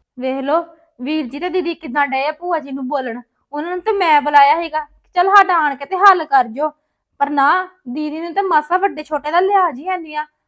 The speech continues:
ਕਿੱਦਾਂ ਆਵਾ ਤਵਾ ਬੋਲਣ ਡਏ ਆ ਭੂਆ ਨੂੰ। ਉਹ ਵਿਚਾਰੀ ਕਿੰਨਾ ਚੰਗਾ ਸੋਚ ਕੇ ਆਈ ਸੀ, ਤੇ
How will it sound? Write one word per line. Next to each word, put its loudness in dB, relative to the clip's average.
ਕਿੱਦਾਂ 2
ਆਵਾ 4
ਤਵਾ 2
ਬੋਲਣ -4
ਡਏ -4
ਆ 0
ਭੂਆ -2
ਨੂੰ। -10
ਉਹ -10
ਵਿਚਾਰੀ -6
ਕਿੰਨਾ -2
ਚੰਗਾ 0
ਸੋਚ -2
ਕੇ -4
ਆਈ 0
ਸੀ, 2
ਤੇ -6